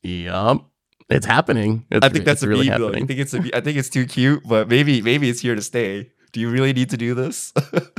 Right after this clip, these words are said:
Speaker 1: Probably, probably not. It might be one of those things where it's like,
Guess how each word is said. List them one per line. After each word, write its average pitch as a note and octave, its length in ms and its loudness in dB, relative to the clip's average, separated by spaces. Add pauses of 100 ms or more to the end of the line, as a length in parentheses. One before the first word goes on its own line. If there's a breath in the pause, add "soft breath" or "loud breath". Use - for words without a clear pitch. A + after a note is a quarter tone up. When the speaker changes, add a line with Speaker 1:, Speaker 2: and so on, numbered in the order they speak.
Speaker 1:
Probably, G#2+ 600 -2
probably F#2+ 580 -6
not. A#2 160 -2
It B3+ 80 6
might D#4 160 2
be C4+ 100 0
one F#3+ 200 2
of C#3+ 80 2
those A2+ 200 0
things G#2+ 320 -4
where A2+ 140 -2
it's G#2+ 180 -6
like, G#2+ 340 -4